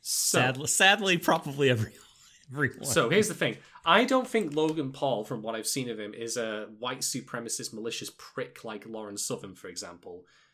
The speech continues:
Speaker 1: despite all attempts at rehabilitating her. I think he is just ignorant, shall we say. And that's the point I'm gonna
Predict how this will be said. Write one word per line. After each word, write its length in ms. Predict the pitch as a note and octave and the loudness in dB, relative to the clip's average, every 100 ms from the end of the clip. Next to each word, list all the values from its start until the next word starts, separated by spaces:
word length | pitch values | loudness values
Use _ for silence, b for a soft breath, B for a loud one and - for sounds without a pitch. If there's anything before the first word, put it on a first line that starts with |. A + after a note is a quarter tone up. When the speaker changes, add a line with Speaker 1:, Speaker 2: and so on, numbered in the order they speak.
| _ | _
Speaker 1:
despite 340 | - - A2 | -8 -4 -6
all 120 | G2+ G#2 | -6 -8
attempts 320 | - G#2+ - | -6 -8 -8
at 120 | G#2 | -10
rehabilitating 800 | G2 F#2 A#2 G#2 - F#2 - F2+ | -14 -8 -6 -6 -8 -8 -10 -12
her. 160 | - - _ b b b | -20 -20 _ b b b
I 160 | C3+ F3+ | -2 0
think 240 | F#3+ D#3+ | 0 -4
he 260 | - C#3+ C3 | -4 -4 -2
is 140 | B2+ | -4
just 500 | - C3 - - - _ _ _ _ | -4 -4 -4 -4 -8 _ _ _ _
ignorant, 520 | F3+ E3+ B2 F#2+ E2 E2 _ _ | -4 -4 -6 -10 -14 -20 _ _
shall 240 | - F#2+ F2+ | -14 -12 -8
we 60 | |
say. 340 | - G2+ E2 _ _ _ _ _ _ _ | -8 -8 -12 _ _ _ _ _ _ _
And 140 | C3 D3+ | -2 -2
that's 500 | F3+ - - - - | -2 -4 -6 -6 -8
the 100 | C#3 | -12
point 300 | - D#3+ C3+ | -4 -2 -2
I'm 140 | C3+ | -4
gonna 200 | C3+ B2+ | -4 -6